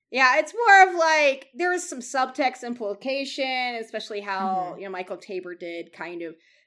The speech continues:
Speaker 1: play the character, but overall it's like, he's not getting with Chase.
Speaker 2: Yeah.
Speaker 1: Chase is, I, I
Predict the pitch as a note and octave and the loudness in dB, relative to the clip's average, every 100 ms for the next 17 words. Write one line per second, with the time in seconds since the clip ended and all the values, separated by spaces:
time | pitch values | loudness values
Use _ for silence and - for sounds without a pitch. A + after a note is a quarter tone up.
0 | _ F3 F#3+ _ _ - - B3+ G3 - | _ -20 -20 _ _ -12 -4 -4 -4 -6
1 | G4 G4+ F4+ C#4 C#4+ B3 A#3 B3 - D#4 | -2 6 6 6 0 0 -2 -6 -2 0
2 | F#4 D#4+ D4 C#4 B3 B3+ A#3+ A3 _ _ | 2 2 2 2 0 -2 -4 -4 _ _
3 | _ - C4+ B3+ B3 C4 C#4+ C#4+ B3 G3 | _ -16 -12 -12 -6 0 4 4 2 -2
4 | B3 A#3 A#3 A3 A3 - C4+ G#3+ E3 D#3+ | -2 -2 -2 -4 -4 -2 0 0 0 -6
5 | - F#3 C3 - _ _ _ _ _ - | -2 0 0 -4 _ _ _ _ _ 4
6 | F4 G4+ - E4 D#4 - - D4 - | 8 8 4 -4 -10 -12 -12 -10 -8